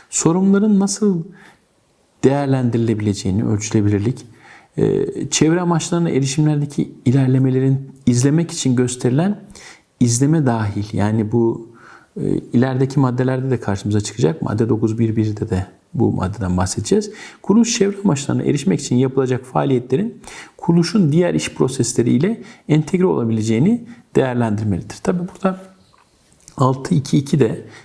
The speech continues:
çevre amaçlarına ulaşmak için faaliyetlerin planlanması başlığında biz neyin ne zaman yapılacağını, bunu kimin yapacağını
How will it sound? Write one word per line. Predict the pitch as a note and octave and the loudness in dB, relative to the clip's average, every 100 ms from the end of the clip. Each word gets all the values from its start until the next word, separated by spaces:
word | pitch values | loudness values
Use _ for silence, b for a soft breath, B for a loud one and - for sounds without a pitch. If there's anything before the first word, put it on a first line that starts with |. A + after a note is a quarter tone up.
| B | B
çevre | - C3+ E3+ | 0 2 2
amaçlarına | G3 E3 C3 A2 G#2+ | 0 -2 -2 -2 -2
ulaşmak | F2+ A2 G3 F#3+ | -2 -2 -2 -2
için | - A2 | -2 -4
faaliyetlerin | - A#2 B2 B2+ B2+ F3 C#3+ G2+ | -2 -2 0 -2 0 0 0 0
planlanması | A#2+ A#2+ A2+ A2 A2 A2+ B2+ | -2 -2 -2 -2 -4 0 -2
başlığında | G2 - - F2 C#3+ G3 A3 B B B B B _ | -2 -6 -6 -2 0 0 -4 B B B B B _
biz | D#3 F3+ E3 - - - b b _ _ - | 2 2 0 -4 -8 -14 b b _ _ 2
neyin | B2+ D3 D#3 F#3+ A3 A3+ - | 4 6 4 4 2 -2 -2
ne | C#3+ B2+ D3 | 2 4 2
zaman | F#3+ F#3 F#3 | 0 0 2
yapılacağını, | F#3 F3+ F3 F3 D#3+ E3+ D#3+ F3 F#3 F#3 B B B B - | 0 0 0 0 2 0 0 -2 -4 -6 B B B B 0
bunu | D#3 F3 - | 2 2 -2
kimin | - - G2 G#2 D#3+ | -10 -2 2 4 4
yapacağını | F#3+ F3+ F#3+ F3 F#3 F3+ F3 G3 G#3 | 2 0 -2 -2 -2 -2 0 0 0